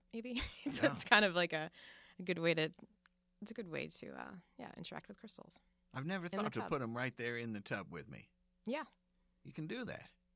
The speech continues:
Speaker 2: Sure.
Speaker 1: If you have a tub. <laughs>
Speaker 2: <laughs>
Speaker 1: I don't have a
Speaker 2: That's
Speaker 1: tub, so
Speaker 2: just
Speaker 1: I
Speaker 2: put 'em
Speaker 1: can't.
Speaker 2: in the base of the shower stall at the Y.
Speaker 1: Yeah.
Speaker 2: Doesn't work as
Speaker 1: <laughs>
Speaker 2: well. <laughs> I mean, it'll do something.
Speaker 1: Yeah, or you can put it in water, in drinking water.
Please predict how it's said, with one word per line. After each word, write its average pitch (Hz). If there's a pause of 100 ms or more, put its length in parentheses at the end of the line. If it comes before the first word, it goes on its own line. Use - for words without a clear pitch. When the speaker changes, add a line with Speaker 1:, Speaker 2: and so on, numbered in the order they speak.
(540)
Speaker 2:
Sure. -
Speaker 1:
If -
you 220
have 208
a 175
tub. 180
<laughs> 190
Speaker 2:
<laughs> -
Speaker 1:
I 349
don't 349
have 277
a 269
Speaker 2:
That's 311
Speaker 1:
tub, 190
so -
Speaker 2:
just 220
Speaker 1:
I 202
Speaker 2:
put 139
'em 117
Speaker 1:
can't. 117
Speaker 2:
in 107
the 101
base 104
of 98
the 80
shower 127
stall 80
at 76
the 87
Y. 87 (180)
Speaker 1:
Yeah. 339
Speaker 2:
Doesn't 101
work 92
as -
Speaker 1:
<laughs> -
Speaker 2:
well. - (120)
<laughs> -
I 139
mean, 110
it'll 107
do 120
something. 104
Speaker 1:
Yeah, 180
or 226
you 247
can 247
put 226
it 214
in 180 (140)
water, 175 (400)
in 185
drinking 175
water. 175